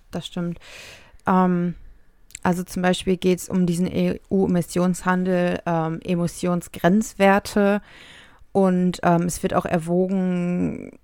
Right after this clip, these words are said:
einen zweiten, oder es wurde auch erwogen, einen zweiten Emissions-, mein Gott, ein zweites Emissionshandelssystem,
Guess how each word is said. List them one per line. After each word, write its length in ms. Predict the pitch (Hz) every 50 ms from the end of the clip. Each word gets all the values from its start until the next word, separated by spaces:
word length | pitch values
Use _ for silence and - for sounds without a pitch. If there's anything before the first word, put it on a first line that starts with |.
| _ _ _
einen 220 | - 196 190 180
zweiten, 1080 | - - - - - 180 180 175 175 175 - - - 180 175 170 170 170 175 - - - -
oder 140 | 180 170 175
es 120 | 165 -
wurde 220 | 190 202 202 202 165
auch 80 | 170
erwogen, 400 | 180 165 175 156 165 175 175 185
einen 220 | - 175 170 170 170
zweiten 400 | - - - 170 170 165 165 156
Emissions-, 600 | 170 170 170 156 - - 175 175 175 - - - _ _ _ _ _ _ _ - -
mein 240 | 160 160 156 160 160 156
Gott, 180 | 156 156 - - -
ein 240 | - 180 190 196 190
zweites 420 | - - - 180 196 220 196 180
Emissionshandelssystem, 1500 | - 175 180 180 175 233 - 180 185 180 - - - 202 220 196 165 156 - - 156 - - - - 170 170 170 175 175